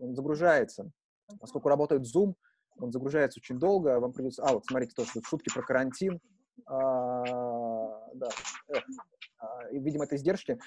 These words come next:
Ну, пока вот он загружается, я вам щас просто ещё раз объясню. Поверьте, ребят, а,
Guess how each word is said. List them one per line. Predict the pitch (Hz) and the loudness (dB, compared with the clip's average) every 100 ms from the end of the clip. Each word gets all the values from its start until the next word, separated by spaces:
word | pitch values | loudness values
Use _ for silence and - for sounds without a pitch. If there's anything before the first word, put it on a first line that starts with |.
| - | -6
Ну, | 165 | 0
пока | 190 196 | 4 6
вот | 151 | 4
он | - 151 | 2 2
загружается, | 165 180 180 220 202 151 | 4 4 6 4 6 4
я | |
вам | 160 | 4
щас | 180 | 2
просто | - 185 - | 0 0 0
ещё | 160 165 | 2 2
раз | - | 2
объясню. | 135 143 143 110 - - - - | -2 -2 -2 -4 -8 -10 -8 4
Поверьте, | 156 180 147 139 | 8 8 6 4
ребят, | 135 120 - - - 139 | 6 6 4 -12 -8 2
а, | 135 131 127 | 4 4 2